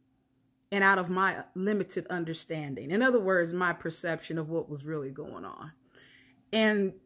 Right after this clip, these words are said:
it's, it clicked, and I had to immediately apologize to God for reacting the way I did, because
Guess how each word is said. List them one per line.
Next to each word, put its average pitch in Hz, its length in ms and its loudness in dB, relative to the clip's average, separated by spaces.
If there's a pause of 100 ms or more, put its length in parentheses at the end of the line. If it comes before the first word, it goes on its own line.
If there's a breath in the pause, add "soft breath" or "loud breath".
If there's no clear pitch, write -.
(840)
it's, 233 220 0
it 226 220 0
clicked, - 500 2
and 208 100 0
I 208 100 4
had 214 260 2
to 190 100 2
immediately 190 400 0
apologize 180 880 0
to 185 100 -4
God 170 460 0
for 156 560 -2 (540 soft breath)
reacting 196 580 4
the 175 80 0
way 180 200 0
I 160 180 0
did, 165 520 0
because 175 460 0